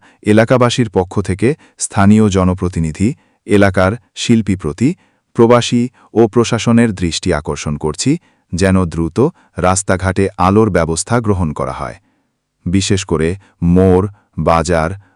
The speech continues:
মসজিদ, মাদ্রাসা এবং প্রধান রাস্তাগুলোতে অগ্রাধিকার ভিত্তিতে লাইটিং স্থাপন করা হয়। ক্যামেরায় আছেন হেলাল মুন্সি, জীবন আনলিমিটেড বিনোদন টিভি।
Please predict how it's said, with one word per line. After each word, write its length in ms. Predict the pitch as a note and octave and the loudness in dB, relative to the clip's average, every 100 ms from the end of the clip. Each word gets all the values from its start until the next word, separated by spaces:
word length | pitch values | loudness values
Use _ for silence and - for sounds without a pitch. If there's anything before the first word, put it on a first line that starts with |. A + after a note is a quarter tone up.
| - | -6
মসজিদ, 560 | E2 F#2 F#2 - E2 D#2 - _ _ | 0 0 0 -4 -4 -4 -8 _ _
মাদ্রাসা 640 | E2+ E2+ D#2+ E2 D#2+ D2+ C#2+ F#2+ _ - | -2 0 0 -2 -2 -4 -6 -12 _ -2
এবং 200 | G#2 B2+ B2 | 2 2 2
প্রধান 340 | A2+ G#2 A#2 G#2 | 2 2 2 2
রাস্তাগুলোতে 680 | F2 - F#2 D#2+ D2 D#2 C3+ - _ _ | 0 0 -4 -4 -4 -2 -4 -6 _ _
অগ্রাধিকার 680 | F#2+ G#2+ A#2+ B2 A2+ A#2 G#2 | 2 2 2 2 0 0 -2
ভিত্তিতে 420 | F2+ E2 E2+ G#2 C3+ | -2 -4 -4 0 2
লাইটিং 360 | B2 A2 F#2+ E2 | 2 0 0 -2
স্থাপন 340 | - D#2 C2+ | -4 -8 -8
করা 220 | C2 B1+ | -8 -10
হয়। 220 | B1+ A#1 - _ _ _ _ _ - | -10 -14 -16 _ _ _ _ _ -2
ক্যামেরায় 420 | G2 G2 G2 F#2+ | 2 4 4 2
আছেন 220 | - A#2+ E3+ _ _ - | 2 0 0 _ _ -2
হেলাল 300 | G#2+ B2 A2+ | 2 4 4
মুন্সি, 400 | D#2+ D2 - C#3+ - _ _ _ | 2 -2 -2 -2 -4 _ _ _
জীবন 380 | F2+ G#2 A#2+ C3+ C3+ | 0 2 4 4 2
আনলিমিটেড 580 | F2 F#2 F#2 E2+ E2 C3 | 0 2 2 2 0 0
বিনোদন 400 | A#2 G#2+ E2 D#2 | 2 2 2 -2
টিভি। 320 | C#2+ D2+ C#2 | -4 -6 -8